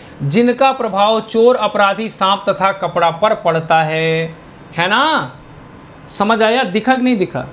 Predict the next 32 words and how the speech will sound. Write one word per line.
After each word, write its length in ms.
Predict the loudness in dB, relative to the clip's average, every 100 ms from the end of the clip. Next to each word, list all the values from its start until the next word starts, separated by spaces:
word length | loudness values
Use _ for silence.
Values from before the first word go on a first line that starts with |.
| -18 -20 -20 -20 0
ये 80 | 0
दिख 200 | 2 2
रहा 120 | 2
होगा, 200 | 2 -2
देखो 240 | -4 -4
मैं 120 | -2 -2
हट 160 | -2
जाता 280 | -2 -2 -4
हूँ, 160 | -8 -10 -20 -20 -18 -2
देखो 260 | 0 2 0
दिख 220 | 0 0
रहा 120 | 2
होगा, 260 | 2 0 -4
"माँ 300 | 0 2 2
ने 180 | 2
बाजार 500 | 2 2 2 2 0
से 180 | -2 -6
कपड़ा 400 | -4 -4 0 -2
खरीदा", 720 | -2 -6 -6 -2 0 0 -4 -12 -20 -20 -2
ऊपर 320 | 0 2 0
देखो 280 | 0 -2 -2
कौन 280 | -2 -2 -2
सा 120 | -2
कारक 420 | 0 0 2 -2 -2
है? 220 | 0 0
कर्म 400 | -2 -2 -2 -2
कारक 420 | -2 0 0 -4 -4
है, 280 | -2 0 -2
है 280 | -2 0
या 100 | 0
नहीं 280 | 0 -2 0
है? 320 | 0 0 -2